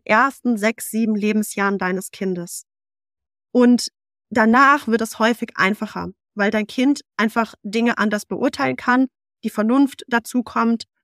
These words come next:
und es Erklärungen auf eine andere Art und Weise verstehen kann.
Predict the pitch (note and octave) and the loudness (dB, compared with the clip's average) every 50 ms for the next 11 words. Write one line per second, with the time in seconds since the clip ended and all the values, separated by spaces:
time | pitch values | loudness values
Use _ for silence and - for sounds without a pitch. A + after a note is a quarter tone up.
0 | _ _ - A#3 A3 A3 G3+ - - - G#3 - - G#3 - - A3+ A#3 A#3 A#3+ | _ _ -2 0 0 0 -2 -4 -8 -12 -10 -8 -8 -8 -6 -2 0 0 2 2
1 | A3 G#3+ G3 - G3 - - G3 - - G3 A3 A3 G#3+ G3+ G3+ - F#3 G3 - | 2 0 -2 -2 -6 -6 -8 -6 -2 0 0 2 2 0 0 -2 -4 -6 -6 -6
2 | F#3 F#3+ F3+ F3 F#3 - - F#3 F3 - _ _ - A3 G#3 - - F#3+ F3 F3 | -6 -6 -4 -6 -6 -6 -6 -8 -8 -8 _ _ -6 -6 -4 -4 -4 -6 -8 -8
3 | - - - - - - | -10 -10 -12 -12 -12 -12